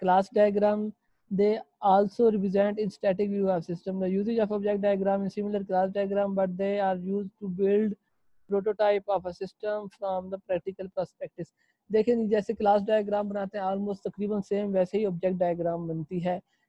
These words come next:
लेकिन क्लास के अंदर हम यूज़ कर रहे होते हैं, अ, इंटरफेसेस, क्लासेस और को-, अ, एसोसिएशंस,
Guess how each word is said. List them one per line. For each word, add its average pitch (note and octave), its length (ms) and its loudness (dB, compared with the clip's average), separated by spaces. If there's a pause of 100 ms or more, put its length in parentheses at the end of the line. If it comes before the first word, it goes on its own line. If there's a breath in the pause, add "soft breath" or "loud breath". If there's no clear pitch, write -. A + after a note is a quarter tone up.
(100)
लेकिन G#3 260 -2
क्लास G3 420 2
के A3 60 -4
अंदर G#3+ 220 -2
हम G#3 300 -2
यूज़ G3+ 400 -2
कर G3+ 100 2
रहे G3 180 0
होते G3 260 -2
हैं, G3 260 0 (720)
अ, G3+ 580 0
इंटरफेसेस, G3+ 680 0
क्लासेस G3 540 0
और G3+ 200 -4
को-, G3 420 -4 (240)
अ, F#3 40 4 (360)
एसोसिएशंस, G#3+ 680 -2